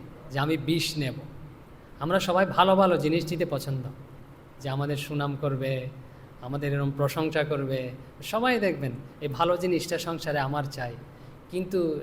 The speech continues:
খারাপ জিনিসটা কেউ নিতে চায় না। তো এরকম যারা এরকম খারাপ জিনিসটা নিতে পারে না, সহ্য করতে পারে, তারাই হচ্ছে, তাদেরকেই বলা হচ্ছে এরকম মহাপুরুষ শিব।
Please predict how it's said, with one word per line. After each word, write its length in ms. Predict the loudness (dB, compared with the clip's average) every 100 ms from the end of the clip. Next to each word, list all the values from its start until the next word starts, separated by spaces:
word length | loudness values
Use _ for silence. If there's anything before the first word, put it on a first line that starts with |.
| -6 -12 -16 -18 -18 -18 -18 -12
খারাপ 360 | -6 -2 -2 -2
জিনিসটা 400 | -2 0 0 -4
কেউ 200 | -2 -2
নিতে 260 | -2 -4
চায় 240 | -8 -8 -10
না। 60 | -14 -20 -20 -20 -20 -20 -20 -20 -12
তো 40 | -2
এরকম 320 | 0 2 0 0
যারা 240 | 2 4 4
এরকম 300 | 4 2 0 -4 -10 -14 -8
খারাপ 320 | 4 6 6 4
জিনিসটা 360 | 2 2 2
নিতে 220 | 0 2 2
পারে 200 | 4 4
না, 100 | 2
সহ্য 240 | 0 -6 -4
করতে 260 | -4 -4 -6
পারে, 220 | -6 -8 -8 -14 -20 -20 -20 -20 -16 -2
তারাই 300 | 2 4 4
হচ্ছে, 280 | 0 -2 -4
তাদেরকেই 520 | -4 0 0 2 0
বলা 220 | 4 4 2
হচ্ছে 240 | 0 0 0
এরকম 260 | 0 -4 -8 -8 -12 -14 -16 -12
মহাপুরুষ 640 | -6 -6 -6 -6 -8 -10 -12 -12
শিব। 160 | -12